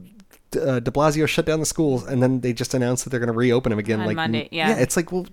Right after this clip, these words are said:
Speaker 1: t-, what are you
Speaker 2: Back
Speaker 1: doing
Speaker 2: and
Speaker 1: here?
Speaker 2: forth and back and
Speaker 1: What are you
Speaker 2: forth,
Speaker 1: doing?
Speaker 2: yeah.
Speaker 1: I'm just tired of the, the,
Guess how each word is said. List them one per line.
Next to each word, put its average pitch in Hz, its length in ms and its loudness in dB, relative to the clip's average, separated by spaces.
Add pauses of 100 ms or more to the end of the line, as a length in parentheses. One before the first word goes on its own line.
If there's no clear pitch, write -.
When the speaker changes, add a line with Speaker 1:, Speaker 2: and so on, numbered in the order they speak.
(100)
Speaker 1:
t-, 226 180 -2
what 220 160 2
are 254 40 8
you 247 60 8
Speaker 2:
Back 294 120 8
Speaker 1:
doing 277 100 2
Speaker 2:
and 202 80 2
Speaker 1:
here? 151 80 4
Speaker 2:
forth 190 220 2
and 170 100 -8
back 165 220 2
and 160 80 -12
Speaker 1:
What 165 180 -2
are 240 100 6
you 214 80 4
Speaker 2:
forth, 175 60 0
Speaker 1:
doing? 156 300 2
Speaker 2:
yeah. - 60 -6
Speaker 1:
I'm 139 100 0
just 165 120 -2
tired 160 280 0
of 127 140 -6
the, 117 280 0
the, 107 400 -4